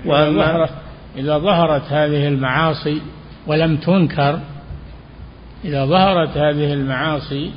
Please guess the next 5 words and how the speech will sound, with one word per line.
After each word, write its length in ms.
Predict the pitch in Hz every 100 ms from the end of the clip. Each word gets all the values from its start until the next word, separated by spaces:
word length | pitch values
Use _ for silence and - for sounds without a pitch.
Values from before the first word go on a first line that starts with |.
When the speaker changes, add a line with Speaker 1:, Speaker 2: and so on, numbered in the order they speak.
| - 165
Speaker 2:
ولم 500 | 143 151 156 147 135
تنكر 540 | 160 156 131 156 208 - - - - - - - - - - - -
فليترقبوا 960 | 156 190 - 175 208 - 151 139 139
هذه 320 | 139 135 127 123
العقوبات 680 | 117 120 - 123 120 92